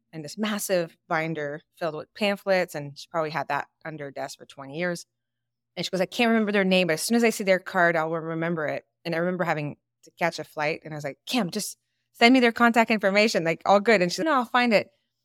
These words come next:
And finally, when she found it, she gave it to me and says, "Write their contacts and give it back to me 'cause I don't wanna lose their contact information," and shoved the card back in the binder, went back under her desk. And my drive to the airport, I was just like, "Wow." Like,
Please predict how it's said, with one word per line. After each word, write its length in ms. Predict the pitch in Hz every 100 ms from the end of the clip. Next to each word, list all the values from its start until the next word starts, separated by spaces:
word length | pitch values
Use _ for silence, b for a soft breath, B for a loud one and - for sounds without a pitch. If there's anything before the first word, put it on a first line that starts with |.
| _
And 140 | 185 175 _
finally, 380 | 220 247 294 226
when 140 | 180 175
she 160 | 170
found 340 | 170 165 160 160
it, 120 | -
she 140 | -
gave 160 | 160 175
it 120 | 170
to 120 | -
me 120 | 160 156
and 80 |
says, 180 | 165 156
"Write 200 | 180 196
their 100 | 208
contacts 580 | 180 - 175 170 147 -
and 120 | 156
give 100 | 156
it 140 | 151 147
back 240 | 156 -
to 100 | -
me 140 | 147 139
'cause 100 | -
I 80 |
don't 140 | 151 156
wanna 180 | 151 147
lose 160 | 151
their 100 | 147
contact 480 | - 156 151 147 -
information," 680 | 143 139 147 165 - 139 139 _ _ _ _ _
and 100 | 160
shoved 320 | - 180 156 160
the 140 | 156 _ _
card 280 | - 156 147 - _ _ _ _
back 300 | 170 175 151
in 60 | 147
the 80 | 147
binder, 300 | 151 151 147
went 180 | 147 143
back 220 | 143 139
under 180 | 139 139
her 80 |
desk. 380 | 143 139 - - -
And 140 | 185 175
my 180 | 185
drive 400 | 175 185 180 196 185
to 100 | 170
the 180 | 160
airport, 500 | 151 147 151 143 147 - _
I 140 | 170 151
was 260 | 156 156
just 300 | - 170 -
like, 240 | 156 147 - -
"Wow." 60 | B B B B _ _ _
Like, 140 | -